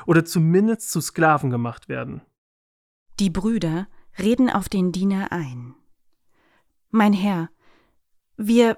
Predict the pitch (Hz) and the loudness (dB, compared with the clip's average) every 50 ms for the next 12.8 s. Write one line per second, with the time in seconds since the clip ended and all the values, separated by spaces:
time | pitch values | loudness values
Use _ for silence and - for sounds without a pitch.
0 | - - - 214 208 254 262 262 262 247 - 262 - - 254 254 247 254 240 247 | -4 -14 -2 4 8 8 8 8 6 4 4 2 2 4 4 4 4 2 0 -2
1 | - - 254 262 285 277 - - 208 202 190 190 - - 220 220 226 220 226 - | -2 -2 0 0 0 -2 -4 -6 -4 -2 -2 -2 0 0 2 2 2 0 -2 -2
2 | - 277 262 - - 254 247 277 277 269 - 202 - - - 165 156 156 - - | -4 -4 -4 -2 0 0 0 0 0 -4 -6 -8 -8 -8 -8 -8 -8 -8 -6 -6
3 | 165 165 165 - - - - 240 226 214 220 226 - - - _ _ _ - 240 | -4 -4 -4 -6 -8 -8 -6 -2 -2 -2 -2 -2 -6 -8 -14 _ _ _ -4 -2
4 | 233 - 262 302 311 247 185 170 160 165 156 156 156 - - _ _ _ _ _ | 0 2 2 4 4 2 0 -2 -6 -8 -10 -10 -12 -14 -20 _ _ _ _ _
5 | _ _ _ _ _ _ _ _ _ _ _ _ _ _ _ - 208 208 196 202 | _ _ _ _ _ _ _ _ _ _ _ _ _ _ _ -2 0 0 0 0
6 | - - 226 208 - 202 - 247 240 226 233 - - 233 233 240 220 - - - | 0 0 2 2 2 0 0 -4 -2 -2 -4 -4 -2 -2 0 0 -2 -2 -4 -10
7 | - - 220 240 285 294 - 247 165 131 - - - _ _ _ _ _ _ _ | -8 0 4 4 4 4 4 -4 -6 -6 -8 -12 -18 _ _ _ _ _ _ _
8 | _ _ - - - - - _ _ _ _ _ _ _ _ _ - 226 240 247 | _ _ -20 -18 -18 -18 -18 _ _ _ _ _ _ _ _ _ 4 4 4 4
9 | - 269 240 233 214 254 302 294 233 202 - - 214 208 - 226 220 226 240 - | 4 2 2 2 4 4 6 4 4 2 0 -2 -4 -2 0 0 0 0 0 -2
10 | - 233 233 254 277 - - - 302 - - 254 202 190 185 180 - 185 170 175 | -2 0 0 2 2 2 2 2 2 0 -2 -6 -4 -4 -4 -2 -2 -4 -4 -2
11 | 175 170 170 - - - _ _ _ _ _ _ _ _ - - 175 175 170 165 | -2 -2 -2 -4 -8 -20 _ _ _ _ _ _ _ _ -10 -8 -6 -2 -2 -2
12 | 151 175 175 - - 233 208 170 165 160 165 165 180 190 196 | -2 -2 -4 -4 -2 -4 -4 -4 -4 -6 -6 -6 -6 -6 -8